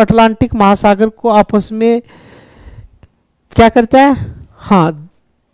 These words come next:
हाँ, दक्षिणी अमेरिका और अंटार्कटिका महाद्वीप को अलग करता है। अटलांटिक महासागर को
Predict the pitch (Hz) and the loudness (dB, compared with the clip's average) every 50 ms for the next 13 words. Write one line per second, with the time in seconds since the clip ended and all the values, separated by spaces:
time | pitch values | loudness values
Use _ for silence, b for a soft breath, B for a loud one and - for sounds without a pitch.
0 | _ _ _ _ _ _ _ _ _ _ - - 208 196 165 143 147 147 156 151 | _ _ _ _ _ _ _ _ _ _ -8 -2 0 0 2 0 -2 -6 -10 -12
1 | 147 - 233 220 - - 262 277 277 262 240 247 240 240 - 254 262 262 - 240 | -2 -2 -2 -2 -2 -4 -2 0 0 2 2 2 0 2 2 2 0 2 2 0
2 | 233 226 208 - 247 233 233 226 - 240 220 254 247 233 247 247 247 233 220 214 | 0 0 0 0 2 2 2 4 2 0 2 2 2 2 2 2 2 4 2 2
3 | 208 226 233 - - 247 202 202 190 190 - - 208 196 196 - 233 233 254 269 | 2 2 -2 -2 -2 -2 0 2 2 2 2 2 0 0 2 2 2 2 2 0
4 | - _ _ _ - 233 208 - 233 233 233 233 220 - 269 247 247 233 214 208 | -2 _ _ _ -2 0 0 2 2 4 2 2 2 -2 -4 -2 0 0 0 0
5 | 196 - 208 202 208 208 - 247 254 | 2 0 0 0 0 -2 -2 -4 -6